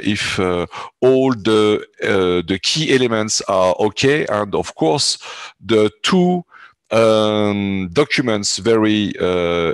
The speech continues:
important for investors are the pitch deck. So it's a kind of a summary of all the important information about the, the, the team, about the strategy, about the key metrics you have,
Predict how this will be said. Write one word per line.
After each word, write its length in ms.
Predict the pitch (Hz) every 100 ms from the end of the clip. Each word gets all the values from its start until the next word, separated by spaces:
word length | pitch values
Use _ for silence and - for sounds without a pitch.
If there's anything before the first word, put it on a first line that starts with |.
| -
important 680 | 123 156 175 139 101 - -
for 320 | - - 95 -
investors 680 | 110 117 113 - 90 87 -
are 380 | 95 92 90 - - -
the 120 | - 92
pitch 260 | 165 156
deck. 200 | 165 190
So 380 | - - 113 107
it's 240 | 104 -
a 60 | 104
kind 240 | 107 101
of 160 | 98 82
a 160 | 92 92
summary 640 | - 131 127 120 117 110 - - - -
of 240 | 104 92 -
all 200 | 127 127
the 400 | 113 110 104 - 117
important 580 | 113 113 113 131 120
information 580 | 120 110 107 117 170 160
about 320 | 120 101 95
the, 220 | 95 98 82
the, 160 | 92 87
the 180 | 87 -
team, 340 | 175 165 160 - - -
about 340 | 90 104 101 90
the 120 | 104
strategy, 680 | - 139 139 139 135 135 -
about 380 | 104 104 104 92
the 100 | 95
key 220 | - 139
metrics 640 | 135 127 - 135 - -
you 100 | 117
have, 380 | 110 113 117 123